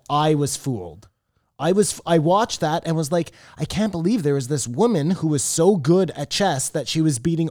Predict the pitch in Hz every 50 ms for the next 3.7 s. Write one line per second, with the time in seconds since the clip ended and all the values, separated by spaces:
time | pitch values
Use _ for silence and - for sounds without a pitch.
0 | - - 160 175 190 208 214 220 220 196 226 190 180 190 190 208 - - - 180
1 | 170 160 147 139 131 135 135 139 156 190 202 - - - - - - - _ _
2 | _ _ _ - - - - _ _ - - 185 196 190 - 240 262 - 247 233
3 | 190 208 208 175 - - 226 240 247 214 190 196 208